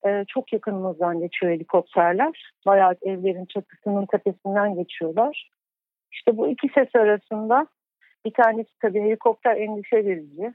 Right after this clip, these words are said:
ambulans tabii ki endişe verici. Kuşlar böyle, ıı, o da tabii böyle çok mutlu ediyor insanı.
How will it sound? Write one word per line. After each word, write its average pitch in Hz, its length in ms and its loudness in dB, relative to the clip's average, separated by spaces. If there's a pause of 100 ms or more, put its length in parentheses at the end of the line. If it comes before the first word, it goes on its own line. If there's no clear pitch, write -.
(140)
ambulans 208 580 -2
tabii 190 240 -6
ki - 140 -12
endişe 180 400 -8
verici. 156 440 -4 (580)
Kuşlar 226 560 2
böyle, 220 500 0 (640)
ıı, 214 420 -10
o 220 200 0
da 226 80 2
tabii 214 340 -4
böyle 226 220 4
çok - 240 -12
mutlu 220 260 -4
ediyor 170 300 -2
insanı. 170 600 -12